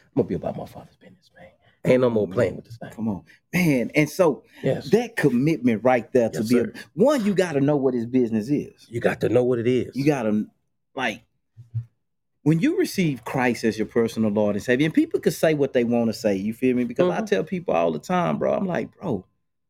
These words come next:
Speaker 2: the Jesus I serve does not have blue eyes and blue
Speaker 1: Oh, man,
Speaker 2: hair,
Speaker 1: talk
Speaker 2: bro."
Speaker 1: to me, man.
Speaker 2: And, and I'm like, bro, I'm like, even according to the scripture,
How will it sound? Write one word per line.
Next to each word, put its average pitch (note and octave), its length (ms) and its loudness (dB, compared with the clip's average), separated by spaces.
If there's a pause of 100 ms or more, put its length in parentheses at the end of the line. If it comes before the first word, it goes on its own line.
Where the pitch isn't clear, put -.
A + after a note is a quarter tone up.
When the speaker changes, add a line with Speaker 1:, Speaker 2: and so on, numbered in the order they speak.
(720)
Speaker 2:
the C#3 100 -6
Jesus A3+ 420 -2
I - 120 0
serve F#3+ 400 0
does B2+ 180 -4
not F3 200 -8
have D3+ 380 -4
blue D#3 240 -2
eyes D3 300 -10
and A#2+ 140 -12
blue C3+ 120 -4
Speaker 1:
Oh, C3+ 200 2
man, C3 260 2
Speaker 2:
hair, - 80 -10
Speaker 1:
talk A#3 160 2
Speaker 2:
bro." A#3 80 -2
Speaker 1:
to - 80 -2
me, F2+ 140 0
man. E3 440 0 (360)
Speaker 2:
And, F3+ 280 2 (300)
and F#3 380 -6
I'm A3+ 180 0
like, F#3 300 0
bro, G#3+ 240 2
I'm B3 200 2
like, F#3 300 -2 (1160)
even F4 280 2
according G#3 440 0
to F3+ 140 0
the A2+ 120 -6
scripture, A#2 640 -4